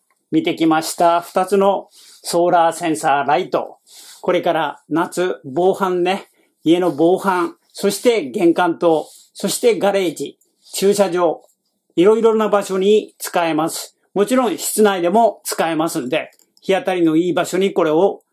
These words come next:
出してもらえばいいといった具合のソーラーセンサーライト、二つを今日は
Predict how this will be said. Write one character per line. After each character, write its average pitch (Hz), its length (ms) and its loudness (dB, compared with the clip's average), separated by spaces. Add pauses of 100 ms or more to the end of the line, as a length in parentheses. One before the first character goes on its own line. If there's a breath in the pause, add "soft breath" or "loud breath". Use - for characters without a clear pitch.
(220)
出 165 120 -4
し - 80 -10
て 165 80 -4
も 156 100 -2
ら 147 120 0
え 139 40 -4
ば 180 160 0
い 156 140 -2
い - 80 -12
と - 320 -10 (460)
い 139 80 -4
っ 135 140 -10
た 175 160 -2
具 151 220 -2
合 147 140 -4
の 170 400 -2
ソ - 480 -8
ー 190 40 2
ラ 190 120 2
ー 185 40 -2
セ 190 120 -6
ン 170 80 0
サ 185 140 -2
ー 165 40 0
ラ 160 120 -2
イ 143 60 -8
ト、 - 220 -8 (300 soft breath)
二 226 240 0
つ 220 100 -4
を 226 240 2
今 156 140 2
日 143 40 0
は 196 360 0